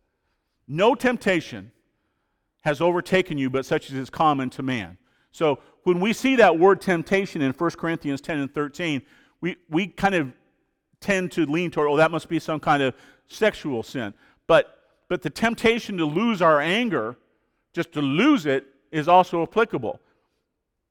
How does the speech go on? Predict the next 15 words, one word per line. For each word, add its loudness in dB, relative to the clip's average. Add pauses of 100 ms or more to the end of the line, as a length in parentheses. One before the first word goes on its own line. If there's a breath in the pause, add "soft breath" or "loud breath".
The -8
scripture -4
says, 0
"And -2
God 10
is 0
faithful, -2
who -2
will 2
not 4
allow 8
you -4
to -6
be -4 (400 soft breath)
tempted 0